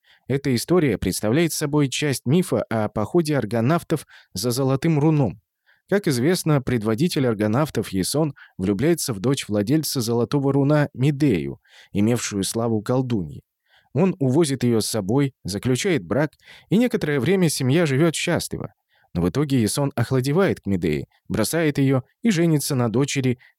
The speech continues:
коринфского царя Крионта. Мстительная женщина отправляет сопернице отравленные диадему и накидку,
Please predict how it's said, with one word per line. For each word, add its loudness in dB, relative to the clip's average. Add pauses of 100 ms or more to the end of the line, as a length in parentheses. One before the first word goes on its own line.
коринфского 0
царя -2 (240)
Крионта. -2 (180)
Мстительная 0
женщина 2
отправляет 0
сопернице 0 (280)
отравленные 0
диадему 0
и 0
накидку, -4